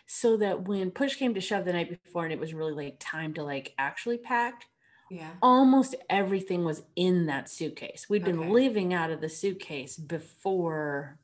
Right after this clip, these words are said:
Speaker 1: we went
Speaker 2: Okay.
Speaker 1: on a trip.
Speaker 2: Uh-huh.
Speaker 1: And the other great thing about that, uh, was it, he, he got used to the idea that we were gonna live out of the suitcase.
Speaker 2: Yeah.
Speaker 1: And so, um,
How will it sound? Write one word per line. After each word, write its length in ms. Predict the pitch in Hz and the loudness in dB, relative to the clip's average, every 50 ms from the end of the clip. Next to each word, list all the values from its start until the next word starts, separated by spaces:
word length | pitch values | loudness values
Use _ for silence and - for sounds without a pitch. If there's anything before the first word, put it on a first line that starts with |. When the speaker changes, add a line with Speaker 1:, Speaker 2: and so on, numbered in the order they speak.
| _ - | _ -8
Speaker 1:
we 100 | - 170 | -6 -4
went 120 | 165 151 156 | -4 -4 -6
Speaker 2:
Okay. 120 | 151 143 | -6 -6
Speaker 1:
on 160 | 135 123 120 123 | -6 -8 -8 -8
a 100 | 127 131 | -8 -6
trip. 360 | - - - - - - - - - - - - | -2 0 2 2 0 0 -6 -16 -16 -14 -12 -10
Speaker 2:
Uh-huh. 120 | 165 165 165 | -8 -6 -2
Speaker 1:
And 180 | 226 226 214 208 | 2 2 2 2
the 80 | 190 196 - - | 0 -2 0 2
other 320 | 277 320 - 370 359 349 | 2 4 4 4 4 4
great 260 | 269 - 240 208 208 - | 4 2 2 2 2 0
thing 160 | 196 180 170 | -4 -4 -4
about 320 | 165 156 151 147 147 - | -4 -4 -4 -6 -6 -6
that, 300 | - 147 131 - - - _ - | -8 -6 -6 -6 -10 -12 _ -8
uh, 260 | - 185 170 160 156 160 | -6 -4 -4 -4 -6 -6
was 400 | 165 165 156 151 151 147 147 - - - - - - - | -6 -6 -4 -4 -4 -6 -8 -10 -16 -20 -20 -20 -12 -4
it, 260 | - 196 190 190 - - | -4 -4 -4 -4 -12 -14
he, 200 | 170 170 - _ - - - - - 185 180 - | -14 -14 -14 _ -16 -20 -18 -18 -18 -18 -18 -12
he 120 | - 226 220 | -8 -6 -4
got 180 | 202 208 - - - 196 | -4 -4 -4 -4 -4 -2
used 320 | 202 202 214 226 220 - | -2 0 0 -2 -2 -4
to 80 | - 220 | -6 -4
the 120 | 190 190 | -4 -2
idea 300 | 180 175 175 185 180 170 | -2 -2 0 0 0 0
that 100 | 165 156 | 0 -2
we 100 | - 170 | -2 -4
were 80 | 165 160 | -4 -4
gonna 220 | 156 160 151 139 143 | -6 -6 -6 -4 2
live 300 | 165 196 208 220 208 180 | 6 10 10 10 10 8
out 160 | 196 185 180 | 6 4 4
of 80 | 170 160 | 2 0
the 80 | 165 | -4
suitcase. 840 | 156 - - 170 151 - - 135 127 123 - - - - - - - _ _ _ _ | -4 -4 -4 -4 -4 -6 -8 -8 -10 -10 -12 -14 -14 -14 -14 -14 -16 _ _ _ _
Speaker 2:
Yeah. 280 | 196 180 156 147 143 135 139 - _ _ _ _ - - _ _ _ - | -14 -14 -12 -12 -14 -16 -18 -20 _ _ _ _ -20 -20 _ _ _ 0
Speaker 1:
And 280 | 220 208 196 190 185 | 2 2 2 2 0
so, 560 | 185 - - 208 185 175 175 170 160 160 156 - | -2 -2 0 2 2 4 4 2 2 0 -2 -4
um, 540 | 175 180 170 165 156 156 156 147 151 147 | -4 -2 -2 -2 -2 -4 -4 -6 -8 -10